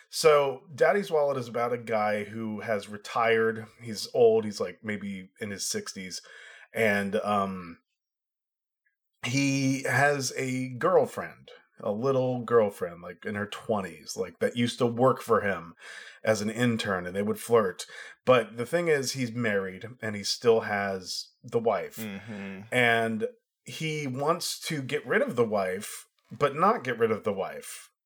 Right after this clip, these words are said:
Speaker 1: because he wants to be a really disturbing, gross man. And the wife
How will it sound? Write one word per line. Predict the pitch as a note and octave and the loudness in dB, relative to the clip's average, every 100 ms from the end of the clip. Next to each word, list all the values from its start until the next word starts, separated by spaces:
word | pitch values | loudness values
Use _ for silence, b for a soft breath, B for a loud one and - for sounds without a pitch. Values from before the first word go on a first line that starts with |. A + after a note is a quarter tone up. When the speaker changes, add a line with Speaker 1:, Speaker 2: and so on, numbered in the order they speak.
| - | -8
Speaker 1:
because | A2+ B2 A#2 G#2 - | 2 6 8 6 -6
he | C3 | -8
wants | B2 A#2+ - - | -6 -6 -8 -8
to | B2 A#2+ A#2 | -6 -4 -6
be | A2 A#2 A#2 A2+ A2+ A2 - | -6 -6 -6 -6 -6 -8 -6
a | A2 | -6
really | G#2+ B2+ B2+ A#2 G#2+ | -4 -6 -6 -6 -8
disturbing, | A#2 - B2+ A#2 A2+ A2 A2 A2+ A#2 - | -8 -4 0 4 4 2 -4 -8 -14 2
gross | A#2 A2+ G#2+ - - _ | 6 6 4 -12 -20 _
man. | A#2 A2 G#2 F2 E2+ B B B B B B B B | -4 -4 -4 -6 -14 B B B B B B B B
And | - C#3 C3+ C3 B2+ B2 _ _ _ D3+ | 2 4 4 2 -4 -8 _ _ _ -6
the | C#3+ | -4
wife | C#3 D3 G3 F#3+ - | 2 6 6 2 -8